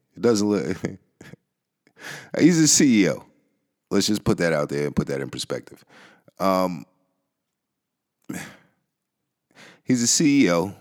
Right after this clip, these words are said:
of the San Francisco Giants, which is a, I told you, it's a franchise worth hundreds of millions of dollars, if not billions of dollars. So he's not an athlete or just a regular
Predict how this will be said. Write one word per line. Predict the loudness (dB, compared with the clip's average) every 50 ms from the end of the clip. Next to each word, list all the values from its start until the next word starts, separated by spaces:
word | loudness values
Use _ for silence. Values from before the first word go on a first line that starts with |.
| _ _ _ _ _ _ _ _ _ _ _ _ _ _ _ _ _ _ _ _ _ _ -12 -6 -4
of | -4 -4 -2
the | -2 -2 -2 -4 -6 -8 -10
San | -8 -4 -4 -4 -4
Francisco | -4 -4 -2 -2 -2 -2 -2 -2 -2
Giants, | -2 -2 -4 -4 -6 -8 -8 -8
which | -8 -8 -8
is | -6 -6
a, | -6 -6 -6 -8 -10 -12 _ _ _ -18
I | -6
told | 0 2 2 2 0
you, | -4 -8
it's | -8 -6
a | -8 -8 -10 _ _
franchise | -8 -6 -4 -4 -4 -4 -4 -2 -2 -2 -4 -4 -4
worth | -6 -6 -6 -8 -16 _ _ _ -20 -20 -20 -20 _ -6
hundreds | -4 -2 -2 -2 -4 -2 -2
of | -2
millions | 0 0 -2 -2 -2 -4 -6 -6
of | -6 -4
dollars, | -4 -4 -4 -4 -6 -8 -10 -10
if | -12 -12 -10 -8
not | -10 -10 -10 -8
billions | -8 -8 -8 -8 -10 -12 -12 -14
of | -14 -12
dollars. | -12 -12 -12 -14 -16 -20 -20 -20 -20 _ _ -20 -20 -20 _ _ _ _ _ _ _ _ _ _ _ _ _ _ _ _ _ _ _ _ _ _ _ _ _ _
So | -2 2 2
he's | 2 4 4
not | 2 2 2 0 -4 -12 -14 -14 -18 -20 -16 _ -8
an | -8 -4 -2
athlete | 0 0 -2 -2 -4 -4 -4 -4 -6 -8 _ _ _ -4
or | -2 0 0 0 0 -2 -4 -8 -16 _ _ _ _ _ _ _ _ _ _ _ _ _ _ _ _ _ _ _ _ _ _ _ _ _ _ -12
just | -8 -8 -6 -6 -6
a | -4
regular | -2 -2 -2 -2 -2 -4 -6 -6 -10